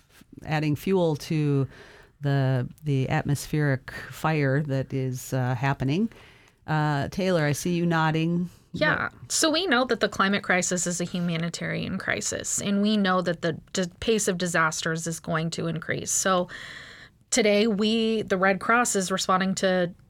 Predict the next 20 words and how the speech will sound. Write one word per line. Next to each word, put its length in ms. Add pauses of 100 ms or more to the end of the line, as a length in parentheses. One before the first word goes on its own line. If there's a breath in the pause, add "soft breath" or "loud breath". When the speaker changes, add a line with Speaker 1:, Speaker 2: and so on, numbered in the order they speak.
(220)
Speaker 2:
nearly 400
twice 480
as 140
many 380
large-scale 600
disasters 560
as 160
we 100
did 420 (520 loud breath)
a 80
decade 360
ago. 300
In 100
fact, 640
in 140
the 60
past 600 (120)
year, 240
in 180
twenty 540